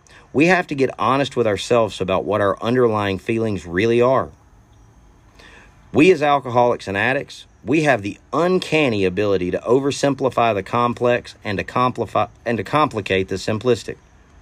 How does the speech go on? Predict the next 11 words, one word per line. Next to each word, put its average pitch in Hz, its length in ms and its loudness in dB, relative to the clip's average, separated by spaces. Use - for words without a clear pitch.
We 143 100 4
take 165 300 0
something 151 420 0
as 101 120 -4
complicated 120 760 0
as 101 120 -2
our 101 160 2
own 117 200 2
disease 104 520 0
of 92 80 -4
addiction, 127 640 -2